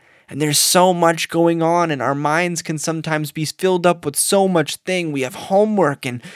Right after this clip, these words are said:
we have pets, and we, like I said, we have parents and grandparents and food to cook and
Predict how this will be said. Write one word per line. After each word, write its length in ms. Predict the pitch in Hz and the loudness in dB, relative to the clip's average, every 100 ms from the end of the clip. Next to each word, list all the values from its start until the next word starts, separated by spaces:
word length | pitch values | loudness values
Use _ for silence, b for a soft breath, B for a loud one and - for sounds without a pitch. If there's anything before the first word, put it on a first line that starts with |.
| B B | B B
we 120 | 160 | 2
have 160 | 156 135 | 2 2
pets, 420 | - 214 208 - | 2 2 4 0
and 160 | 160 165 | 0 0
we, 120 | 165 | 2
like 220 | 170 175 | 0 0
I 60 | 180 | -2
said, 200 | 190 180 | 0 2
we 120 | 165 | 2
have 160 | 156 - | 2 0
parents 440 | 147 185 208 175 | 0 2 2 0
and 120 | 170 | -2
grandparents 600 | 160 180 180 180 170 165 | 2 2 2 2 2 2
and 160 | 160 156 | -2 0
food 360 | - 190 202 | 2 2 4
to 100 | 190 | 2
cook 320 | 175 180 165 160 | 2 0 -2 -2
and 220 | 156 | -4